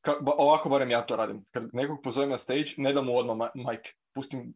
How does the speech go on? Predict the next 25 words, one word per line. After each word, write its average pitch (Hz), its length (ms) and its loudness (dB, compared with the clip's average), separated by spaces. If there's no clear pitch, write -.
šta - 220 -10
god 131 200 0
je 143 80 -4
trenutna 147 300 -4
rasprava, 123 420 -2
da 127 160 -2
se 123 180 -8
završi 117 460 -2
razgovor. 113 380 -2
Kada 127 220 0
se 127 160 -6
završi, 113 500 -6
jer 127 160 2
ljudi 165 240 0
stalno 165 440 2
dolaze 131 500 2
i 117 40 0
odlaze 104 380 -2
i 117 120 -6
onda 139 240 -4
treba 131 280 0
svakih 127 360 -4
deset, 113 380 -8
petnaest 127 340 -6
minuta, 123 380 0